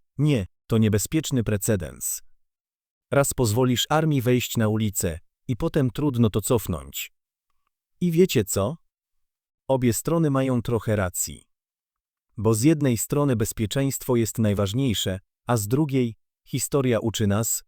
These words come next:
że każde ograniczenie wolności w imię porządku może mieć swoją cenę.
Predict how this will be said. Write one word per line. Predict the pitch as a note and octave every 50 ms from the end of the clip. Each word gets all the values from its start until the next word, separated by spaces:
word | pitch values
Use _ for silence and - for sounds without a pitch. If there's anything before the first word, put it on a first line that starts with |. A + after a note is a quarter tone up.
| _ -
że | A2 A2 A2
każde | - - F3+ F#3+ E3+ D#3 E3 C#3+
ograniczenie | C3+ A#2 A#2 A2+ A2 A2 A2 G#2 - D#3+ D#3 C#3 A2
wolności | G#2+ G#2 G#2 A#2 C3+ C3+ - - - A#2
w | - -
imię | F#3 F3 D#3+ C#3
porządku | - A2 G#2 G#2 B2+ C3+ B2+ - - - C#3+ C#3+ D3+ G#2+
może | B2 C3 D3 C#3+ D3+ D3
mieć | C3+ B2+ A#2 - -
swoją | - - - G#2+ G#2 G#2 G#2
cenę. | G2 - A2 F#2+ E2+ D2+ C#2